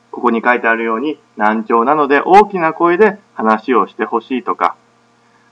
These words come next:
どうしても娘に手術のことは知られたくないので、娘には話さないでほしいとか、そのように具体的なことを書いていただければと思います。こういうように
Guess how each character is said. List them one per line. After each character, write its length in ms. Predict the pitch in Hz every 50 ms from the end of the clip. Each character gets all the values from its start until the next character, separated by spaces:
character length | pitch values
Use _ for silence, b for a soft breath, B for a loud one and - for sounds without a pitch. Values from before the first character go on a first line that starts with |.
| b b -
ど 180 | - 104 107 104
う 60 | 98
し 60 | -
て 80 | - 202
も 140 | 220 202
娘 420 | 175 143 131 127 - 143 156 180 180
に 100 | 160 139
手 220 | - 139 147 147
術 160 | 139 _ 117
の 80 | 117 113
こ 120 | 113 131
と 80 | - 165
は 120 | 156 131
知 140 | 120 - 113
ら 140 | 110 107 110
れ 100 | 110 110
た 140 | - 139 -
く 120 | - 117
な 180 | 113 135 139 139
い 40 | 131
の 120 | 123 127
で、 120 | 135 165 143
娘 360 | 120 110 107 - 135 156 160
に 100 | 160 131
は 80 | 101 92
話 280 | - 101 101 110 117
さ 80 | - 156
な 140 | 151 143 123
い 60 | 104
で 80 | 92
ほ 160 | 90 - - -
し 160 | - 127 123
い 40 | 110
と 120 | - 92
か、 180 | 92 87 87 - b b b b b b b b _
そ 80 | - 190
の 120 | 208 226
よ 160 | 240 247 240
う 20 | 226
に 160 | 240 233 - - - _ -
具 100 | - 113
体 200 | - 117 113 113
的 200 | 123 120 - 131
な 120 | 143 143
こ 120 | - 170 185
と 180 | - 226 208
を 100 | 147 -
書 100 | - 113
い 60 | 117 -
て 100 | - 95
い 60 | -
た 80 | 87
だ 140 | 85 92 92
け 80 | - 104
れ 100 | 110 107
ば 140 | 98 90 -
と 80 | -
思 180 | 80 80 80 82
い 60 | 80
ま 140 | 80 87 90
す。 60 | _ _ _ _ _ _ _ _ _ _ _ _ _ _ _ _ _ _ _ _ B B B B B B B _ _
こ 200 | - - 175 190
う 60 | 196 208
い 180 | 220 220 220
う 20 | 220
よ 200 | 233 240 226 214
う 40 |
に 240 | 196 196 214 196 -